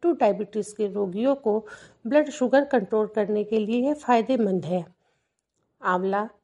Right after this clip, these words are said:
बालों के लिए किसी tonic से कम नहीं है। आंवला बालों को कुदरती पोषण देता है जिससे बालों के झड़ने और गंजापन की संभावना को कम करने में मदद मिलती है। आंवला अपने एंटीऑक्सीडेंट गुणों के कारण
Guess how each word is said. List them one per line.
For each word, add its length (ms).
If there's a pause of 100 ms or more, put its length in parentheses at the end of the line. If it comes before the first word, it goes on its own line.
(140)
बालों 320
के 160
लिए 220
किसी 280
tonic 400
से 120
कम 220
नहीं 320
है। 240 (400)
आंवला 280
बालों 360
को 100
कुदरती 560
पोषण 440
देता 300
है 220
जिससे 440
बालों 360
के 140
झड़ने 500
और 280 (400)
गंजापन 640
की 160
संभावना 600
को 300 (340)
कम 140
करने 360
में 140
मदद 380
मिलती 380
है। 380 (1300)
आंवला 380
अपने 360
एंटीऑक्सीडेंट 1040
गुणों 320
के 120
कारण 440